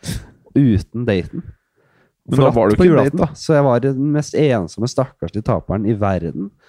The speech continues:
Speaker 1: Og så plutselig kommer hun.
Speaker 2: Å ja.
Speaker 1: Ja. Inn.
Speaker 2: Forsinka?
Speaker 1: Forsinka bare.
Speaker 2: Hvor lenge da?
Speaker 1: Nei, det var tjue minutters forsinkelse.
Speaker 2: Det er, det er litt mye.
Speaker 1: Jeg tenkte, nå er det, jeg har kjørt. Det er bare tull.
Speaker 2: Ja.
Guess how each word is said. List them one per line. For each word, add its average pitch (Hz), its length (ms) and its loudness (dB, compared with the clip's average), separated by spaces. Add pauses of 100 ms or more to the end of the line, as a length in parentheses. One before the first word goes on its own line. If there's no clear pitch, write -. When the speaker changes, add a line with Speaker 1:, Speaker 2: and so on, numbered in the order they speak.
(220)
Speaker 1:
Og 131 100 0
så 151 120 -6
plutselig 151 320 0
kommer 101 340 -2
hun. 120 80 -4 (420)
Speaker 2:
Å 151 160 2
ja. 285 120 -4 (360)
Speaker 1:
Ja. 82 140 -4 (920)
Inn. 165 260 0
Speaker 2:
Forsinka? 127 460 -2 (320)
Speaker 1:
Forsinka 143 460 -4
bare. 269 160 -10 (200)
Speaker 2:
Hvor 139 140 2
lenge 123 220 0
da? - 80 -4 (440)
Speaker 1:
Nei, 143 140 -10
det 165 80 -8
var 156 100 -4
tjue 175 220 -8
minutters 127 340 -10
forsinkelse. 135 400 -4
Speaker 2:
Det 101 80 2
er, 110 240 0
det 110 120 2
er 110 100 2
litt 101 80 -4
mye. 60 140 -4 (100)
Speaker 1:
Jeg 123 100 -2
tenkte, 104 240 -2
nå 85 140 -8 (100)
er - 120 -20
det, - 100 -20
jeg - 80 -10
har 117 100 -4
kjørt. - 300 -4
Det 110 100 -2
er 117 80 0
bare 107 100 2
tull. 123 120 4
Speaker 2:
Ja. - 220 -18